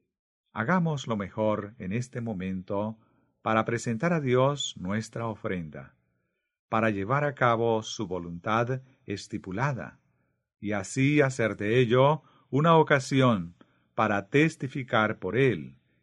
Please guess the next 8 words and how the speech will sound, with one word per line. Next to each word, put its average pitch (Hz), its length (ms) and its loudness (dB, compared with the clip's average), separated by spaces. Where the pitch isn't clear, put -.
y 117 120 -4
su 110 180 -6
verdad 110 600 0
en 117 180 0
un 117 300 -2
mundo 135 680 2
de 101 240 -2
tinieblas. 90 960 -10